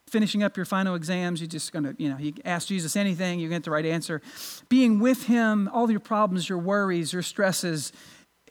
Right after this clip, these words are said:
he has power that can take care of your needs. To, but to be with him, that's wonderful. But he says this to his disciples, "I tell you the truth, it is to your advantage that I go away."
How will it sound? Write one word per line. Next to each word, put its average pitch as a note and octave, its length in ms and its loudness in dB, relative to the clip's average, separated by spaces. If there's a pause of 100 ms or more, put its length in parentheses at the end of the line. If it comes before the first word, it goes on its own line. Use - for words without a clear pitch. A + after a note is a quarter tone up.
(440)
he A#3+ 220 6
has B3 200 4
power C4 520 2
that F#3+ 180 0
can G3+ 120 0
take F#3+ 200 -2
care G#3+ 180 -2
of F#3 80 -2
your F3+ 140 -2
needs. F#3 460 0
To, A#3 120 -4
but G#3 180 -6
to A3 80 -2
be G3+ 120 2
with A#3+ 260 -4
him, G#4+ 200 -8 (400)
that's - 180 -2
wonderful. D4 680 0 (140)
But A3 120 0
he A4 140 -4
says D#4 360 4
this C#4+ 200 0
to B3+ 100 0
his A3+ 120 0
disciples, A3 500 -4
"I F#3+ 100 -2
tell D4+ 180 4
you D#4 100 2
the A#3 60 -2
truth, - 680 -6 (220)
it D4+ 140 4
is D4 160 4
to - 140 2
your C#4 360 6
advantage A#3 760 2
that G#3 200 2
I A#3+ 180 4
go A3+ 360 4
away." F3 500 0